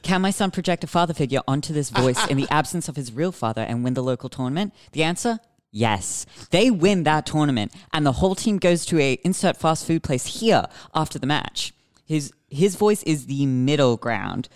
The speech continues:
Speaker 1: but it is still strong and it works well on its own.
Speaker 2: It carries the others.
Speaker 1: It's exactly what you expect from your lead. It car-, it carries the others,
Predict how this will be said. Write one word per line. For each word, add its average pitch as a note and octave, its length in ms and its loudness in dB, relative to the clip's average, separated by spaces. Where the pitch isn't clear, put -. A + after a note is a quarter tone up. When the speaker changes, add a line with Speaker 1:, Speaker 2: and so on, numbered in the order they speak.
Speaker 1:
but C#3 140 0
it C#3 160 -2
is D3+ 160 0
still C#3+ 220 -6
strong C#3+ 580 -2
and D#3 160 -2
it C3 80 -2
works B2+ 400 -2
well B2 160 2
on A#2 120 0
its A2+ 200 -4
own. A2 220 -4
Speaker 2:
It C3+ 100 -8
carries C3 280 -4
the F#2+ 80 -4
others. - 280 -8
Speaker 1:
It's E3 280 -6
exactly D#3+ 580 -6
what D#3+ 180 -2
you E3 100 0
expect E3 340 -2
from E3+ 180 -2
your F3 120 2
lead. F#3 380 -4
It - 260 -4
car-, C#3 480 -2
it D3+ 180 -4
carries C#3 380 0
the F3+ 160 -2
others, C#3+ 280 0